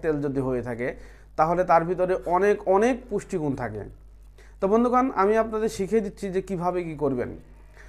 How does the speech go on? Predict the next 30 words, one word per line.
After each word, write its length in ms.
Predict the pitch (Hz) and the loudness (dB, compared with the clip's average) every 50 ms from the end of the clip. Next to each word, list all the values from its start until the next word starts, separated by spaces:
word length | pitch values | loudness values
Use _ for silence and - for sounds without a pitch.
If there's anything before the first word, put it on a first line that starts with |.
| - - - | -18 -6 -2
আপনার 280 | - 160 175 214 233 - 170 196 | 0 0 2 0 0 2 4 6
আঙ্গুলে 340 | 208 220 226 240 262 254 254 247 254 | 6 6 4 4 4 2 4 4 6
করে 160 | 208 190 220 254 262 | 6 6 6 4 2
সামান্য 420 | - - 196 190 196 208 214 214 208 | 0 0 0 0 2 2 0 0 0
পরিমাণ 380 | 196 214 202 196 190 180 180 208 240 - - 139 135 | 2 2 4 4 4 4 2 0 -2 -4 -4 -2 0
ভ্যাসলিন 400 | 156 175 175 180 170 185 202 196 175 | 2 4 4 4 4 2 2 2 2
নেবেন, 220 | 160 139 147 180 247 285 - - - - - - - - - - | 2 2 2 0 -2 -4 -8 -12 -20 -20 -20 -20 -20 -16 -8 -4
নিয়ে 280 | 165 180 190 202 214 233 247 - - - | 0 4 6 6 6 4 4 0 -2 0
হাতের 240 | 151 180 170 208 208 208 - | 2 2 4 2 2 4 6
তালুতে 360 | 190 180 190 208 208 208 208 | 6 8 8 8 6 6 6
রেখে 400 | 180 151 160 170 165 - 196 - 175 208 - - - - - - - - - - - | 4 4 4 4 4 6 6 6 6 4 0 -8 -16 -20 -20 -20 -20 -20 -20 -8 0
এরপরে 320 | - 196 202 196 220 220 226 | 2 2 4 4 6 4 6
করবেন 300 | 208 220 220 214 233 233 226 | 6 6 4 4 2 0 0
কি, 120 | 208 254 269 - - - 165 - | 0 0 0 -2 -2 -6 -6 -2
সরিষার 380 | - 196 208 226 185 233 226 226 - | 2 2 2 4 4 2 2 2 2
তেল 120 | 214 220 226 226 | 2 2 2 2
পাঁচ 140 | 226 214 175 - - | 0 0 0 0 2
ছয় 140 | 190 180 170 139 | 2 2 2 2
ফোঁটা 180 | 165 151 151 127 123 | -2 -2 0 0 0
দিবেন, 200 | 107 92 80 78 90 - - - - - - - - - - - - 135 139 165 | 0 -2 -4 -8 -14 -18 -20 -20 -20 -20 -20 -20 -20 -20 -20 -12 -8 -4 0 2
দুইটা 220 | 208 226 233 247 233 | 2 4 4 4 4
মিক্স 300 | 208 202 220 214 220 - - | 4 4 2 2 0 0 4
করবেন 200 | 233 226 220 214 | 6 8 8 8
সুন্দরভাবে, 580 | 214 220 202 190 180 156 143 143 139 127 113 95 92 - - - - - - - - - - - - - - - - - - - - - 147 | 6 4 2 0 2 2 2 2 2 0 -2 -4 -6 -8 -14 -20 -20 -20 -20 -20 -20 -20 -20 -20 -20 -20 -20 -20 -20 -20 -20 -20 -12 -2 2
দিয়ে 180 | 175 202 233 254 233 - | 6 6 6 6 6 6
পেস্ট 200 | 226 220 220 220 - 226 | 4 4 4 4 0 0
করার 180 | 226 214 214 208 202 | 2 4 4 2 2
মতন 200 | 202 190 220 220 196 190 | 0 0 0 0 2 2
মিক্স 180 | 202 208 208 - - 196 | 2 2 0 -2 0 4
করার 220 | 196 185 180 | 6 6 6